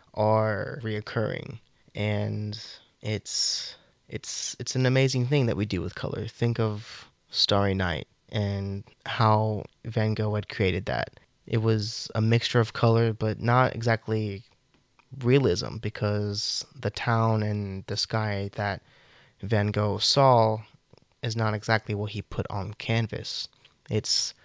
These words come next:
filtered through his, his creativity, just like as I mentioned before in my other podcast episodes about creativity. Van Gogh had to take in the signs or the outside stimuli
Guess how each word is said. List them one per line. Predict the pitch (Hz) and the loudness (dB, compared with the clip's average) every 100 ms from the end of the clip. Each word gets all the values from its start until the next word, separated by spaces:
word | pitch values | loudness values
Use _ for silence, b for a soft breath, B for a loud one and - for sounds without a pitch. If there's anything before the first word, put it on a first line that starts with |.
| b b | b b
filtered | - - 117 - 104 | -4 0 0 2 -2
through | - 110 107 | 0 0 2
his, | 104 107 104 98 98 - - - _ _ _ _ _ _ _ _ | 2 0 0 -2 -2 -2 -2 -8 _ _ _ _ _ _ _ _
his | - 110 107 - | -4 0 0 -2
creativity, | - 101 - 120 107 98 - 113 - _ _ | -2 -2 -2 -4 -2 -4 -6 -10 -14 _ _
just | - 104 | -4 -4
like | 104 107 | -2 -2
as | |
I | 101 | -2
mentioned | 104 104 101 | 0 -2 -4
before | 104 104 107 | -6 -4 -2
in | 101 | -2
my | 98 113 B B B B | -4 -8 B B B B
other | - 113 | 0 2
podcast | - 113 113 - 107 104 - - | 2 2 2 2 2 0 -4 -6
episodes | - 117 107 98 101 | -4 -2 0 0 0
about | 107 92 | -2 -2
creativity. | - 95 - 117 104 95 - B _ | -4 -4 0 0 0 -4 -8 B _
Van | 123 123 120 | 2 4 6
Gogh | 120 | 6
had | 113 117 | 6 4
to | 107 | 2
take | 107 127 120 | 2 2 2
in | 113 107 | 2 2
the | 101 | 2
signs | - 117 113 104 87 104 - - _ _ _ _ _ | 4 6 6 4 2 -2 -6 -10 _ _ _ _ _
or | 117 | 0
the | 113 - | 2 4
outside | 110 - 113 95 | 4 4 2 2
stimuli | - - 113 107 95 95 - | 0 0 0 0 -2 -4 -8